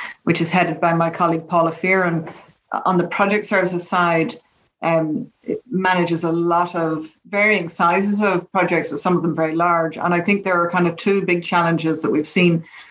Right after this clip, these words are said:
One is just people getting access to their material has been really difficult because they can't get into their offices.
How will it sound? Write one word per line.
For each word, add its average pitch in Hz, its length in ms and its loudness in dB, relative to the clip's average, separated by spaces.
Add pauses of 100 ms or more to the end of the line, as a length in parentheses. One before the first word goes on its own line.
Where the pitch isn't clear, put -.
(260)
One 220 200 2
is 208 480 0
just 214 260 2
people 226 280 0
getting 180 340 0
access 180 760 -2
to 190 160 -2
their 170 220 2
material 180 480 2
has 160 200 -2
been 170 140 0
really 160 200 2
difficult 190 420 0
because 160 240 -2
they 170 80 0
can't 165 240 0
get 165 120 2
into 156 180 -2
their 160 100 2
offices. - 580 -2